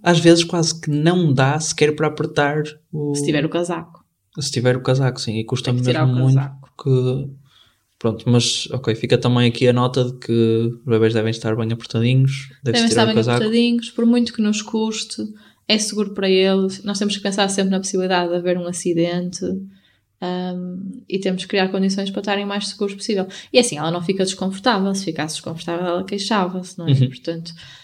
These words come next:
Speaker 2: ahm, acho que aí, eh, o ping-pong, não devia haver mais ping-pong,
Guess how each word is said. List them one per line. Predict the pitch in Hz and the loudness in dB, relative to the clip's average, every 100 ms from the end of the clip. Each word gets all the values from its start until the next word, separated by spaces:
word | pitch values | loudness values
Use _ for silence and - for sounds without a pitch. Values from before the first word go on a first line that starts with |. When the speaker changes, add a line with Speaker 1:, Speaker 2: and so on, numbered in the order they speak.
| _ | _
Speaker 2:
ahm, | 165 170 170 170 165 | -4 -2 -2 -4 -6
acho | 165 - - | -8 -8 -4
que | 185 | 0
aí, | 180 180 185 - 190 | 0 0 -4 -6 -2
eh, | 185 180 | -2 -2
o | 170 | 0
ping-pong, | 180 185 - 185 185 | 0 0 -4 -2 0
não | 185 | 0
devia | 185 175 | 2 2
haver | 180 | 2
mais | 175 175 - | -4 -6 -6
ping-pong, | 180 180 - 208 240 | -8 -8 -4 -2 -2